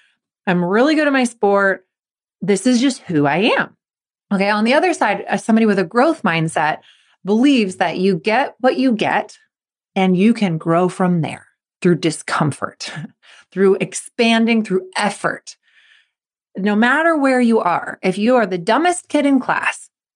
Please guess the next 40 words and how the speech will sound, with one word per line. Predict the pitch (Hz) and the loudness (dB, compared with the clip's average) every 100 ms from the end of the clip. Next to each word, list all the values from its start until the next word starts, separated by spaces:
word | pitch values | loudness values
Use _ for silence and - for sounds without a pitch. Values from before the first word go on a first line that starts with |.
| - | -2
through | 196 190 | 0 2
the, | 185 185 | 2 0
uh, | 208 190 | -6 -2
the | 190 | 0
right | 180 185 226 311 | 0 0 0 0
amount | 311 285 262 | 0 2 2
of | 226 - | -2 -4
effort | 185 - 170 | -4 -2 -2
and | 165 | 0
the | 160 | 0
willing | 160 196 233 262 | 0 2 2 2
to | 254 | 2
get | 233 | 2
out | 220 | 2
of | 202 | 0
your | 196 | -2
comfort | - 160 - 175 | -2 -2 -2 -2
zone, | 202 202 208 202 | 0 0 0 -4
you | 175 180 | 0 0
can | 180 190 | 2 2
increase | 175 175 151 151 143 | 2 2 0 0 0
intelligence. | 147 - - - - - - - - - - 165 | 0 0 -4 -6 -12 -18 -20 -20 -20 -20 -8 0
And | 160 | 2
your | 160 | 0
brain | 156 165 175 214 269 294 - - | 0 0 2 2 0 -2 -6 -4
is | 165 170 | -2 2
making | 175 170 160 | 2 0 0
little | 160 294 277 | 2 0 0
fireworks | 240 196 170 147 - - _ | -2 0 0 -2 -6 -14 _
every | 226 233 262 262 | -2 0 0 0
time | - 208 185 | 0 0 0
that | 170 | 0
you | 170 | -2
get | 214 202 | 0 2
over | 196 190 | 2 2
one | 175 170 | 0 0
of | 156 | 0
those | 165 156 | 0 0
mental | 165 147 151 | 0 -2 -2
hurdles. | 139 - - - - | -2 -4 -4 -8 -16